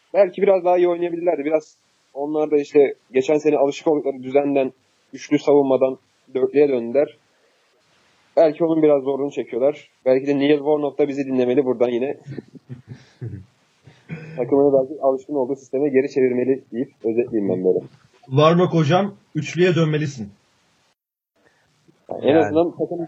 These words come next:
Speaker 1: ona daha alışkındı. Belki biraz daha bir performans artışı olabilir, emin değilim ama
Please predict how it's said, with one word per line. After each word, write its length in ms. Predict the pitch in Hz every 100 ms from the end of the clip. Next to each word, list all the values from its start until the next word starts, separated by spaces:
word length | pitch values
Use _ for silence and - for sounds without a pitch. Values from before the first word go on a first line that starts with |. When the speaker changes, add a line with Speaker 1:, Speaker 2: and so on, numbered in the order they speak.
| -
Speaker 1:
ona 200 | 135 156
daha 100 | 151 156
alışkındı. 500 | 147 139 160 147 156 160
Belki 440 | 147 143 160 143
biraz 280 | 147 151 131
daha 240 | 135 156 - _ _ _ _
bir 60 | 127
performans 600 | 147 131 127 135 139 135
artışı 340 | 120 - -
olabilir, 300 | 135 127 113
emin 220 | 117 120 123
değilim 180 | 107
ama 240 | 113 131